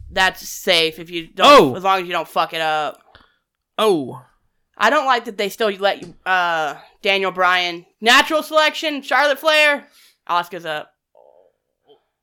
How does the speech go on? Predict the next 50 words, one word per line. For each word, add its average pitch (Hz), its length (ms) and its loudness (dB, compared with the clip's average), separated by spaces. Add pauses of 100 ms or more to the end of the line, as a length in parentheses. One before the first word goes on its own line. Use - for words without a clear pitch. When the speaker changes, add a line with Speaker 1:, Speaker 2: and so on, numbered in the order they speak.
(200)
Speaker 2:
What? 403 420 2
No, 175 580 8
they're 190 100 2
trying 214 200 2
to 202 40 6
do 202 40 2
the 180 100 4
Roman 196 240 2
thing. 233 360 0 (260)
Speaker 1:
Os-, 226 400 2
Charlotte 240 480 0
pin-, 233 300 -6
was 202 140 -6
pinning 247 260 -6
them 196 140 -4
both. 180 540 -2 (1040)
Speaker 2:
Look 139 120 -10
at 180 120 -2
her, 117 100 -4
just 135 260 -8
smiling 156 340 2
at 151 120 2
the 131 100 2
ref. 139 260 0
Why 139 160 2
are 208 40 2
you 208 100 0
doing 208 240 0
that? 131 400 -2 (220)
Speaker 1:
<laughs> - 220 -16
Speaker 2:
Why 165 120 4
are 214 80 6
you 214 80 2
so 202 220 0
weird? 196 380 2 (240)
<laughs> - 0 - (1300)
Speaker 1:
It's - 120 -12
like 254 140 -2
she, 254 260 -10
look 320 180 0
at 440 120 4
that 339 180 4
look. - 560 6
Speaker 2:
Look 175 240 -2
at 196 60 -2
Speaker 1:
It's 190 80 0
Speaker 2:
her. 185 60 4
Speaker 1:
like 320 140 6
she 311 220 -4
snapped. 226 800 0